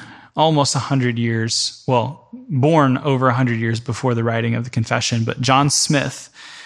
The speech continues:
spelled with a Y, he left the Church of England in sixteen oh seven. He baptized himself in sixteen oh nine because he, he's studying the Bible and he recognizes that infant baptism, particularly sprinkling, infant,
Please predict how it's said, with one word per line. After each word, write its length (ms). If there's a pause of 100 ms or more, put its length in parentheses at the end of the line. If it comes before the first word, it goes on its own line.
(140)
spelled 360
with 120
a 60
Y, 500 (720)
he 140
left 320
the 80
Church 260
of 80
England 360
in 40
sixteen 460
oh 80
seven. 560 (220)
He 160
baptized 680
himself 840
in 100
sixteen 540
oh 100
nine 400
because 380
he, 440
he's 220
studying 400
the 60
Bible 400
and 80
he 80
recognizes 720
that 100
infant 340
baptism, 580 (240)
particularly 680 (360)
sprinkling, 720
infant, 320